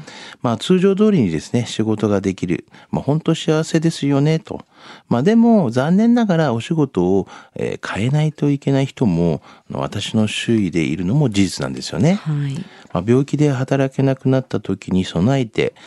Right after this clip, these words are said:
Speaker 1: まあ、就労不能保険も、まあ、ニーズも高まってきました。まあ、そこで今週はですね、就労不能保険について、まあ、新商品も関する情報も含めてですね、お伝えしたいなというふうに思ってますね。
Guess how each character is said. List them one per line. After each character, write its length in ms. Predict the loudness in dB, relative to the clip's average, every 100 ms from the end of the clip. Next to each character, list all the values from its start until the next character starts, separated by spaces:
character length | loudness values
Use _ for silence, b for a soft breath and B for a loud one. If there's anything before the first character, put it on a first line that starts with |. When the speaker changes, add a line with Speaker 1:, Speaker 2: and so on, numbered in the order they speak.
| B B
Speaker 1:
ま 60 | -10
あ、 40 |
就 480 | -6 -4 2 2 4
労 240 | 2 2 0
不 180 | 0 2
能 120 | 2
保 120 | 0
険 220 | 0 0
も、 260 | 2 2 0 B B
ま 80 | -4
あ、 40 | 0
ニ 180 | 2 2
ー 20 |
ズ 80 | 2
も 120 | 0
高 240 | -2 0
ま 140 | 0 0
っ 80 | -4 _
て 260 | -2 -2 -4
き 120 | -6
ま 120 | -8
し 80 | -8
た。 180 | -12 -14 B B B B B -6
ま 60 | -2
あ、 40 |
そ 100 | 0
こ 120 | 2
で 100 | 0
今 260 | 0 0 2
週 120 | 2
は 80 | 2
で 80 | 0
す 140 | -2
ね、 200 | -2 -2 B -12
就 380 | -6 -2 0
労 200 | 2 2
不 140 | 0 2
能 160 | 2
保 100 | 2
険 200 | 2 2
に 120 | 0 0
つ 160 | 0
い 60 | -2
て、 300 | 0 0 2
ま 180 | 0 -2
あ、 40 |
新 240 | -2 -2 0
商 120 | -2
品 280 | 0 2 2
も 180 | 0 B B
関 220 | -4 -2
す 100 | 0
る 100 | 0
情 120 | 2 2
報 120 | 2
も 40 |
含 240 | 0 0 0
め 80 |
て 80 | 2
で 100 | 0 -2
す 100 | -2
ね、 160 | -2 B B -8
お 80 |
伝 260 | -8 -2 -2
え 20 |
し 80 | 0
た 100 | -2
い 60 | -2
な 120 | -4
と 80 | -4
い 20 |
う 20 |
ふ 60 | 2
う 20 |
に 100 | 2
思 160 | 2 -2
っ 60 |
て 100 | -6
ま 80 | -8
す 140 | -4
ね。 160 | -6 -6